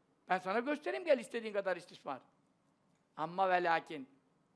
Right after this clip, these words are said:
Şimdi biz itikadımızı, dinimizi korumak dönemindeyiz.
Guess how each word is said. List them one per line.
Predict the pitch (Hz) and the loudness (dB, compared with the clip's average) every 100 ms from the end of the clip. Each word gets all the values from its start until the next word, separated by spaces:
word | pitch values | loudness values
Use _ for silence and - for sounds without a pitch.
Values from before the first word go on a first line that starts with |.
| _ _ _ _ _ _ _ | _ _ _ _ _ _ _
Şimdi | - - 339 311 285 | -10 -4 -2 0 -2
biz | 285 | 0
itikadımızı, | 302 269 262 247 247 233 226 220 | 0 0 6 6 6 -2 -6 -8
dinimizi | 226 214 208 | -6 -6 -8
korumak | 208 202 190 196 196 | -2 -2 2 0 0
dönemindeyiz. | - 151 143 135 107 - _ | -6 -6 -10 -12 -18 -20 _